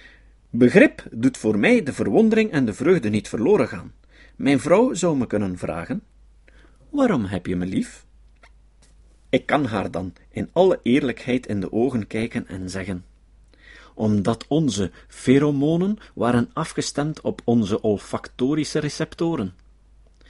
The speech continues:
Hoewel ik waarschijnlijk ook wel iets zal zeggen over haar kapsel en haar persoonlijkheid.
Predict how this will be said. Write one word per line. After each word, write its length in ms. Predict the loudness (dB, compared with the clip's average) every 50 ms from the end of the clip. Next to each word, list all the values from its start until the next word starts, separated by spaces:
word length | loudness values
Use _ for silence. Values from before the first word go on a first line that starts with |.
| -20 -20 -20 -20 -20 -20 -6
Hoewel 300 | 2 6 8 10 10 10
ik 120 | 8 8 6
waarschijnlijk 580 | 2 0 0 0 2 2 4 4 2 2 2
ook 200 | 4 4 4 4
wel 260 | 2 0 2 0 0 -2
iets 180 | -6 -8 -6
zal 340 | -6 -4 -2 0 0 0 0
zeggen 300 | -2 -2 0 0 0 0
over 220 | 0 -2 -4 -4
haar 240 | -4 -4 -6 -6 -6
kapsel 400 | -4 -6 -6 -4 -6 -12 -12 -12 -14 -20 -20 -20 -14 -8
en 180 | -4 -2 -2
haar 180 | -2 -2 -6 -6
persoonlijkheid. 840 | -8 -8 -4 0 4 4 6 4 4 0 -4 -8 -10 -10 -14 -20